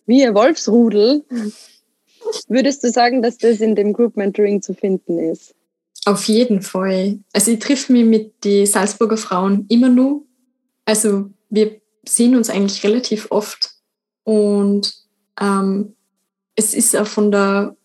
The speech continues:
Speaker 2: Energie nach wie vor voll hoch. Und wir sind einfach s-, auf so eine besondere Art intim miteinander, die einfach nicht vergleichbar ist.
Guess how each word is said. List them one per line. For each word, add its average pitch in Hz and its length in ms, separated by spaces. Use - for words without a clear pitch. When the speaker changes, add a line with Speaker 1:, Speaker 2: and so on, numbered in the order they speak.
Speaker 2:
Energie 208 360
nach 208 200
wie 196 60
vor 185 180
voll 202 240
hoch. 214 320
Und 202 360
wir 214 100
sind 226 180
einfach 208 260
s-, - 420
auf 214 180
so 269 280
eine 220 400
besondere 233 640
Art 220 260
intim 254 560
miteinander, 196 840
die 196 580
einfach 208 260
nicht 208 180
vergleichbar 185 580
ist. 190 440